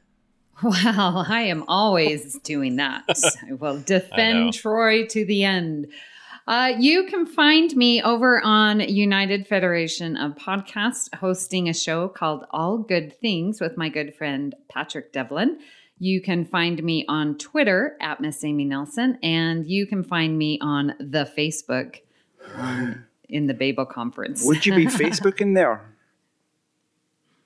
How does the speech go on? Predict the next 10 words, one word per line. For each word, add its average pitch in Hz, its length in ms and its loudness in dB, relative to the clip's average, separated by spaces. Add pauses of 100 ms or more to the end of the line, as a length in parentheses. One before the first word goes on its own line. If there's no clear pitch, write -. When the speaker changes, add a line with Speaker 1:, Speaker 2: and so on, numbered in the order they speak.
(260)
Speaker 1:
I 349 140 2 (160)
would 440 220 4
be 254 120 2
Facebooking 147 640 -2
there 127 140 0
Speaker 3:
Hmm. 117 160 0 (240)
Speaker 1:
and 262 220 4
conferencing. 196 720 -2 (100)
Yeah. 214 280 -2 (200)
<laughs> 160 80 -18